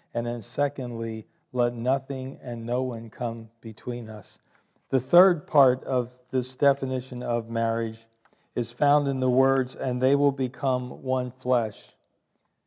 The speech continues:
Not only are we first in each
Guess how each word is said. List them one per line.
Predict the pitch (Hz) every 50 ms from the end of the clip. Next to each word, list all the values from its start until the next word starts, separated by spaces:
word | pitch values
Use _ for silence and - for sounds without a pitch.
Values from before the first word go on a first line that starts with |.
| _ _ _ _ _ _ _ _ _ _ _ _ _ _
Not | 135 139 143 160
only | 160 160 165 160 151 143 131
are | 139 139 135 135
we | 127 127 123 117
first | - - 147 151 151 143 143 -
in | 139 131 127
each | 127 131 127 127 - - -